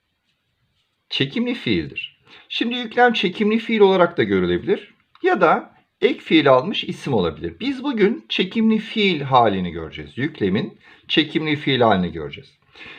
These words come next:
Çekimli fiil olması için haber kipi veya dilek kipi alması lazım. Bir de şahıs eki almış olması lazım. Yani fiildeki zaman ya da dilek kipi almışsa emir,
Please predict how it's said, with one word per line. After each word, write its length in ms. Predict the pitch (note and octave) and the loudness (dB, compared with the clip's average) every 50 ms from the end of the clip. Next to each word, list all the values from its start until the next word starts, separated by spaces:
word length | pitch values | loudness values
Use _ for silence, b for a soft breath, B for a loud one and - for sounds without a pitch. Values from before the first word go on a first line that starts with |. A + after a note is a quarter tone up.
| B B B | B B B
Çekimli 460 | - - G#3 G#3+ - C4 C4+ C4 C4 | 0 0 0 0 -2 -6 -6 -6 -6
fiil 260 | - - A#3+ B3+ B3 | -6 -6 -6 0 4
olması 420 | B3 A#3 A#3 A3+ A3+ A3 A3 - G3 | 6 6 6 6 2 0 -2 -2 -4
için 300 | F#3 F#3 - D#3 D#3 F3 | -4 0 0 0 0 0
haber 460 | D3 D#3+ F3 F3 F#3+ F#3+ G3 F#3 - | 0 0 0 4 4 4 2 2 0
kipi 280 | - E3 - C#3 C#3 | -4 -4 -4 -2 2
veya 340 | C#3 C#3 C#3 C3+ B2+ B2 A2+ | 6 6 8 8 6 4 2
dilek 280 | C3 C#3+ D#3+ E3 E3 - | 2 0 0 0 0 -4
kipi 220 | - A2 - G#2+ | -12 -4 0 2
alması 440 | G2 F#2+ F#2 F2 F2 E2 - - E2+ | 2 2 2 0 -2 -6 -8 -8 -8
lazım. 440 | E2 D#2+ D#2+ D#2 F#2+ A2 C#3+ - _ _ _ _ _ _ _ B B B B B B B B - | -8 -8 -8 -8 -8 -10 -10 -10 _ _ _ _ _ _ _ B B B B B B B B -8
Bir 240 | B3 C4 C#4+ G#3+ - | 0 2 2 4 4
de 120 | F#3 C4+ | 2 2
şahıs 400 | - - A#3 F#3+ F#3+ F3 - - | 4 2 4 4 4 2 4 2
eki 240 | A#2 G2 - - G#2 | 0 0 2 4 4
almış 340 | G2+ F2+ E2 E2 - - F2 | 4 4 2 -2 -6 -4 -4
olması 420 | E2 - D2+ D#2 - - - C#2 | -4 -4 -6 -10 -14 -14 -14 -14
lazım. 280 | C2+ C#2 B1+ - _ _ _ _ _ B B B B B B B B B B B B - | -14 -14 -16 -18 _ _ _ _ _ B B B B B B B B B B B B 2
Yani 540 | F3+ A#3 C4+ B3+ A3 E3 F#2+ D#2+ - - _ _ _ _ _ _ _ _ _ | 4 4 6 6 4 2 0 -2 -6 -12 _ _ _ _ _ _ _ _ _
fiildeki 1000 | _ - - - B2 C3 C#3 C#3 C3+ C#3 C#3+ C#3+ - - F3 F#3+ G3+ G3+ G#3+ - _ | _ -10 -4 -2 0 0 0 0 0 0 -2 -2 2 2 2 2 2 -2 -8 -14 _
zaman 540 | - G2 A2 G#2+ A2 G#2+ F#2+ E2+ D2 D2 - - _ _ _ _ _ _ - | -4 0 2 2 4 4 2 0 -2 -6 -14 -20 _ _ _ _ _ _ -4
ya 160 | F#2 F2 E2 | -4 -2 -2
da 300 | E2+ E2 D2 C#2+ - - - | -2 -4 -4 -6 -8 -10 -2
dilek 260 | G2 G#2 G#2+ G#2+ - | 0 2 2 0 -2
kipi 200 | - - - A2+ | -10 -2 2 4
almışsa 640 | G#2 G2+ G2 G2+ G#2 G2+ - - G2+ F2+ F2+ F2+ - | 4 4 4 2 -2 -6 -6 -2 0 0 0 0 0
emir, 640 | G2 G#2 G2 F#2 F#2 F2+ E2 - - - - _ | -2 -2 -2 0 -2 -2 -4 -6 -10 -14 -18 _